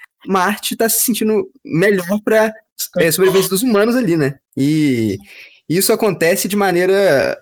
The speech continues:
assim, muito mais interligada ali, assim. Eu faço, por exemplo,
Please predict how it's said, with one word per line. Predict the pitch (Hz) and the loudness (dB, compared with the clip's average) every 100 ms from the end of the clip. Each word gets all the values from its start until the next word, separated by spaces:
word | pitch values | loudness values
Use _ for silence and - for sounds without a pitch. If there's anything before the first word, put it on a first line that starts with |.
| - | -4
assim, | 156 165 | -2 0
muito | 147 196 262 285 | 0 0 -2 -2
mais | 147 143 170 170 143 120 107 - - - _ - | -2 0 0 0 0 0 -2 -4 -6 -8 _ -8
interligada | 160 190 190 156 123 143 160 139 | 0 0 0 -2 -2 0 0 2
ali, | 131 | 2
assim. | 123 120 | 0 0
Eu | 139 185 | 0 -2
faço, | - 160 180 - 147 | -2 -2 -2 -2 -2
por | 156 | 0
exemplo, | 131 120 127 123 131 110 104 | 0 0 -2 -2 -2 0 -2